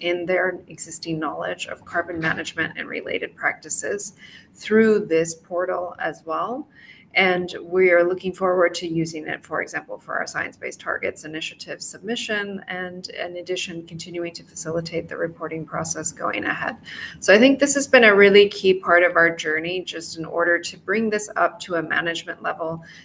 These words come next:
that you see being enabled in other functions of the business. And it's really great to be able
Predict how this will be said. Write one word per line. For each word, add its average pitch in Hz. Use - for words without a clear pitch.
that 175
you 190
see 185
being 170
enabled 165
in 165
other 170
functions 165
of 165
the 170
business. -
And 170
it's -
really 196
great 170
to -
be 160
able 175